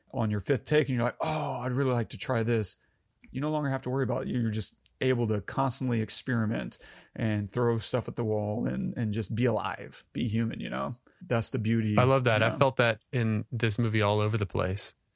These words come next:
Speaker 2: where they were just talking. And some, yeah, and sometimes they'd interrupt each other, and it's, it's like,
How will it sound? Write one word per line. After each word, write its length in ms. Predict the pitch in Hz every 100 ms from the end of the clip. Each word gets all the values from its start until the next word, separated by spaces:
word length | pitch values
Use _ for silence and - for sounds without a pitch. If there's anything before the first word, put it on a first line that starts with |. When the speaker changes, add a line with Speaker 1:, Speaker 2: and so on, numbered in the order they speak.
| _ _ _
Speaker 2:
where 80 | 120
they 60 | 123
were 80 |
just 220 | 123 110 -
talking. 440 | 123 143 117 104 _ - - - _ _ _ _ - _ _ -
And 200 | 135 123
some, 160 | 139 151
yeah, 240 | 151 - -
and 120 | 117
sometimes 320 | 127 123 123
they'd 140 | 123
interrupt 400 | 120 117 117 -
each 160 | 113 -
other, 220 | 110 104
and 140 | 101 104
it's, 280 | 104 - -
it's 260 | 117 -
like, 200 | 117 110